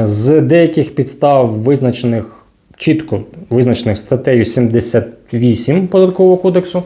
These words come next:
Ну, наприклад, е, це коли скарга покупця на нереєстрацію податкової накладної або акцизної накладної. Це може бути перевірка, призначена через те, що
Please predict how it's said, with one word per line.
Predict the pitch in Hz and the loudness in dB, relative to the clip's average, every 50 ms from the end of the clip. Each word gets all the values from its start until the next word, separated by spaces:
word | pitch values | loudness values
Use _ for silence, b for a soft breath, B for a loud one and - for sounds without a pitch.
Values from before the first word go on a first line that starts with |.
| B B B B B B B B B B B B B - - - | B B B B B B B B B B B B B -14 -8 -6
Ну, | - - - - - - | -6 -6 -6 -6 -4 -2
наприклад, | 117 120 127 123 160 156 143 - - 143 123 - - - - - 143 | 0 0 2 2 2 2 2 2 0 0 -2 -2 -4 -10 -12 -6 -2
е, | 127 120 117 113 110 107 104 101 104 | 0 0 0 0 0 0 0 -2 -4
це | - - 143 139 120 110 - - - - _ _ _ _ _ _ _ - - _ | -4 -2 0 2 2 0 -2 -6 -12 -20 _ _ _ _ _ _ _ -20 -16 _
коли | - 139 135 131 | -2 0 2 2
скарга | - - - 156 151 143 120 123 | 0 0 0 0 2 2 0 0
покупця | 120 - 123 - 123 - - - 127 117 120 120 | -2 -4 -4 -4 -6 -6 -2 0 0 2 2 2
на | 123 127 131 131 135 135 139 139 143 143 143 | 2 2 2 2 2 2 2 2 2 2 0
нереєстрацію | 139 147 147 151 151 151 156 - 170 170 165 165 160 - - 156 151 | 0 0 2 2 0 0 0 0 2 4 4 4 2 0 -2 -2 0
податкової | 156 160 147 139 143 - 156 151 147 147 147 | 2 2 0 0 0 0 0 2 2 2 0
накладної | 143 143 147 143 135 143 143 139 139 135 127 117 120 - - - | 0 0 -2 -2 0 0 2 2 2 2 2 0 -2 -4 -4 -4
або | 123 113 120 120 110 | -2 2 2 2 2
акцизної | 104 - - 131 127 120 131 131 131 131 131 | 0 0 0 0 2 2 4 2 2 2 2
накладної. | 131 127 127 - 135 123 127 127 127 123 123 123 123 B B B B B B B B B B B B B B B B _ _ | 2 0 0 0 0 2 2 2 4 2 2 0 -2 B B B B B B B B B B B B B B B B _ _
Це | - - - - 147 156 160 160 160 160 160 | -10 -6 0 2 4 4 4 4 4 4 4
може | 151 151 151 151 143 143 147 | 4 4 4 2 2 2 2
бути | 143 151 143 151 127 | 2 2 0 0 0
перевірка, | 147 143 135 143 143 143 139 131 - 143 127 | 2 2 2 4 2 2 2 0 0 -2 -2
призначена | - 135 127 139 143 143 139 - - 135 127 | -2 -2 0 2 2 0 0 0 0 -2 0
через | - - 123 127 127 | 0 0 0 -2 0
те, | - 147 143 131 | 0 0 0 0
що | - - 131 | 0 0 -2